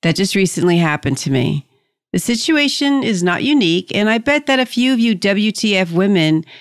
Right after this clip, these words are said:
have either experienced something similar of your own at the, you know, at some point in your career, or you know somebody who has. So this is what happened.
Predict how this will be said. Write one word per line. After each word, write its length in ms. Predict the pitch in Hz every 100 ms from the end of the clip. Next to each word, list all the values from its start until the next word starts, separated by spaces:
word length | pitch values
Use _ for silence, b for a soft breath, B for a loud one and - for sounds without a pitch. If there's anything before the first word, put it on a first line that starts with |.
| B
have 160 | - 180
either 280 | 185 180 185
experienced 680 | 165 - 202 196 208 214 -
something 400 | 190 180 185 165
similar 480 | - 190 185 185 175
of 160 | 160
your 160 | 160 -
own 380 | 180 208 247 254
at 220 | 254 247
the, 140 | - 277
you 140 | 302
know, 180 | 240 -
at 140 | 180
some 200 | - 233
point 180 | 240 285
in 60 | 269
your 100 | 285
career, 380 | - 294 311 311 b b b b
or 140 | 214
you 160 | 233 233
know 160 | 226
somebody 440 | 226 226 208 196 190
who 80 | 170
has. 640 | 156 143 127 - - - - _ _ _ _ _ _ _ _ -
So 180 | -
this 160 | 220 254
is 120 | 254
what 140 | 190 165
happened. 480 | 135 - 147 151